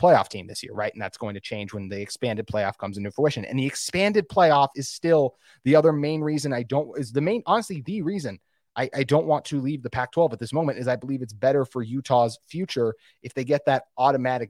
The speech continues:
bid in the Pac-twelve, where you're, ar-, if it ain't broke, don't fix it, right? Utah is already a prominent force in the Pac-twelve. If you move over to the Big twelve, there's a lot of new things that can happen to you there. It just doesn't al-, the same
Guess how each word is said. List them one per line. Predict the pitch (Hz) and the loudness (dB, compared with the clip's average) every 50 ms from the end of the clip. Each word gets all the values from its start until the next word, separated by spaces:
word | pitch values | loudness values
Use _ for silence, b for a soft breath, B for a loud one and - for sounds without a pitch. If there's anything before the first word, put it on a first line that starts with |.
| _ - | _ -2
bid | 143 139 123 | -2 -2 -2
in | 117 | -2
the | 113 - | -6 -6
Pac-twelve, | - - 156 160 - - - 120 113 110 110 | -2 -2 -2 -2 -2 -4 -2 -2 -2 -2 -4
where | 117 120 | -6 -6
you're, | 117 117 123 127 - - | -4 0 0 -2 2 6
ar-, | 147 156 165 - 160 | 8 8 8 6 2
if | 147 180 | -4 -2
it | 185 | -2
ain't | 214 226 202 | -2 -2 0
broke, | 160 202 202 196 | 2 2 2 4
don't | - 185 170 156 | 2 0 2 2
fix | - 143 120 - | 0 -2 -2 -2
it, | - | -6
right? | 113 123 131 120 | -4 -4 -4 -4
Utah | 120 147 185 - - 196 185 | -6 -8 -4 0 2 4 4
is | 165 139 | 4 2
already | - - 151 160 170 170 160 | 2 2 4 4 2 0 -4
a | 143 | -6
prominent | _ - 151 147 151 151 147 - | _ 0 0 0 0 -2 -4 -6
force | - 160 151 151 151 | -2 0 0 0 -2
in | - | -4
the | 131 - | -10 -6
Pac-twelve. | - 143 147 - - 156 160 160 _ b b b b | -4 -4 -4 -2 0 0 0 0 _ b b b b
If | - 139 - | -12 -8 -6
you | 165 | -2
move | 165 175 185 | 6 12 12
over | 196 190 190 175 175 | 12 12 12 10 4
to | 170 | -4
the | 151 | -2
Big | 127 160 165 165 - | 0 0 0 0 -2
twelve, | - 170 170 175 180 - b b b b | -2 0 0 0 0 -2 b b b b
there's | b 123 120 | b -8 -2
a | 131 | 2
lot | 143 143 156 151 | 4 4 4 4
of | 143 | 2
new | 151 180 196 | 0 -2 -2
things | 185 202 202 208 220 208 _ b b b b - | -2 -2 -2 -2 -4 -8 _ b b b b -6
that | - 147 - | -6 -6 -4
can | 160 | -4
happen | 151 160 165 165 - 151 | -4 -2 -2 -2 -4 -6
to | 123 110 | -8 -6
you | 110 98 | -6 -8
there. | 98 98 - _ _ _ _ - | -8 -10 -12 _ _ _ _ -14
It | 110 107 | -12 -10
just | - 127 120 | -8 -6 0
doesn't | - 139 139 139 143 | 0 0 2 2 2
al-, | 143 151 - | 2 2 0
the | 95 123 | -2 -10
same | - - 151 147 151 | -6 -6 -4 -4 -4